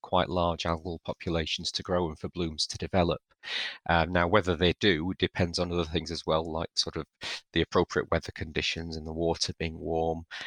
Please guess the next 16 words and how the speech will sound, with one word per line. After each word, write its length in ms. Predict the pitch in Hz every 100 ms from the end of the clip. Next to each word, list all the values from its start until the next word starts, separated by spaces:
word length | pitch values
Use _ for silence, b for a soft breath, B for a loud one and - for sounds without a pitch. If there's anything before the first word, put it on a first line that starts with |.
| B B
uh, 340 | 85 82 82 -
and 280 | 80 80 80
there 120 | 80
not 180 | 82 -
being 160 | 85 80
excessive 520 | - - 95 - 76 -
grazing 640 | 85 85 82 - 78 78
and 160 | 78
things 260 | 80 80 78
like 180 | 80 80
that 180 | 80 -
as 140 | -
well. 320 | 90 85 80 -
But 120 | -
having 320 | - 101 92
that, 140 | 82